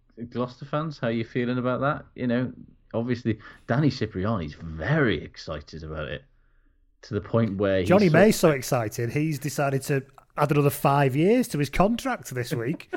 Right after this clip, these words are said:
Speaker 2: <laughs> even though he's just signed one. That was the most bizarre thing ever.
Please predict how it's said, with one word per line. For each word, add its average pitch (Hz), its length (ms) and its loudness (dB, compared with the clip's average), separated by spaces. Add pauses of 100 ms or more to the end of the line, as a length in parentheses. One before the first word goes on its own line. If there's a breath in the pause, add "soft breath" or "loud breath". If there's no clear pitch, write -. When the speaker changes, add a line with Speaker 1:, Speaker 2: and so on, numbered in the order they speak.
Speaker 2:
<laughs> - 100 -20
even 190 140 6
though 185 60 4
he's 185 120 2
just 180 180 -2
signed 247 380 2
one. 190 200 2
That 156 120 -6
was 240 100 -4
the 220 60 -6
most 226 180 0
bizarre 185 420 0
thing 180 200 -4
ever. 233 380 -4